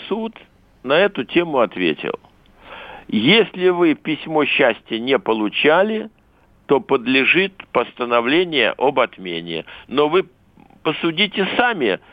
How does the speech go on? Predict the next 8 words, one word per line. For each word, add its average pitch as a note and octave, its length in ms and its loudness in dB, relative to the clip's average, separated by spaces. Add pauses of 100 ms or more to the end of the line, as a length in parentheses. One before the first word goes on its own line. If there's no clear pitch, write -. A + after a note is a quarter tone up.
(360)
м, G#2 840 -2
вынесли, D3+ 640 0
э, F2+ 520 0
в G#2+ 120 0
одном C3+ 420 -2
городе, G3 560 0 (1900)
а, A#2 380 2 (320)
м, F2+ 1500 -14